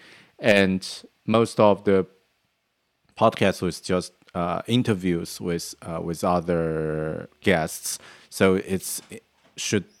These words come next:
consider, like, the time you spend on reaching out, inviting, and yeah, that could be a lot of time to, to, to spend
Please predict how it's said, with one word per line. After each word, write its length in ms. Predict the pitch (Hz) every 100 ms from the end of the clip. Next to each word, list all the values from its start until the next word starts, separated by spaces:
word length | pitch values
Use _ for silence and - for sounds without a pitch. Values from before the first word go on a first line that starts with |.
| _ -
consider, 720 | 98 90 104 92 87 87 90
like, 220 | 85 82
the 80 | -
time 600 | 85 - 104 90 87 85
you 340 | 85 82 82 101
spend 500 | - - 85 85 82
on 540 | - 80 80 78 - - 90
reaching 340 | 87 - 87
out, 520 | 82 82 80 80 -
inviting, 840 | - 90 78 80 113 - 90 87 175
and 380 | 78 78 110 _ - - _ -
yeah, 140 | - 78
that 260 | 107 113 -
could 240 | - 98
be 180 | 87 90
a 80 | 85
lot 200 | 87 85
of 120 | 85
time 420 | - 87 80 80 87 _
to, 260 | - 80 78
to, 380 | - - 78 - _ _ _
to 100 | -
spend 640 | - 95 80 76 85 -